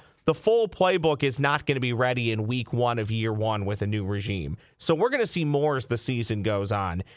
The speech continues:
That excites me, but to your point, guys have to stay healthy, and that's, that's what still worries me. And then, well, I, we, uh, John, we, we should talk about this. Lewis Cine, is his injury even real,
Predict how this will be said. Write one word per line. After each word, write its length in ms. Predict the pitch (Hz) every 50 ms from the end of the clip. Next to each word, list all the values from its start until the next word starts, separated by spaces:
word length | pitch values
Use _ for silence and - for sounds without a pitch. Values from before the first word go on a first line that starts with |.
| - _ _ _ _ _ -
That 360 | 143 127 131 165 190 214 233
excites 560 | 254 214 170 - 190 170 156 147 139 - -
me, 300 | 147 139 135 131 127 120 - _ _ _ _ _ _ _ _ _ _ _ _ _ _ _ _ -
but 300 | 156 156 156 160 - _ _ _ _ -
to 120 | - 135
your 280 | 139 127 135 151 160 165
point, 560 | 156 - - 147 135 131 127 123 120 - - _ _ _ _ _ _ _ _ _ _ _ _ _ _ _ _ _ _ _
guys 360 | - 131 131 143 143 143 -
have 260 | - 127 123 127 127 -
to 80 | 123 113
stay 240 | - - 120 110
healthy, 500 | 101 - 110 110 113 110 - 104 78 60
and 220 | - - 113 113 104
that's, 460 | 120 123 139 147 151 - - - - _ _ _ _ _ _ _ _ _ -
that's 400 | 131 143 160 180 208 220 - -
what 160 | 226 269 208
still 320 | - - - 214 214 202 185
worries 460 | 156 160 180 185 175 170 156 - 139
me. 160 | 135 131 123
And 100 | 123 123
then, 240 | 139 156 190 214 175 -
well, 220 | 185 190 165 - -
I, 180 | - 180 180 - - - - _ _
we, 160 | - 180 - - - -
uh, 80 | - - - _ - - - _ _ -
John, 280 | 151 175 233 247 202 165
we, 220 | 190 208 202 - - -
we 100 | 180 180
should 140 | - -
talk 140 | - 196 196
about 180 | 185 175 160 160
this. 280 | 233 254 226 - - - _ _ _ _ _ _ _ _ -
Lewis 340 | 156 180 233 262 240 185
Cine, 280 | - - 233 254 269 233
is 140 | 185 160 135
his 160 | 151 147 143
injury 340 | 165 175 196 185 190 202 190
even 180 | 180 156 135
real, 420 | 120 110 113 113 131 175 214 196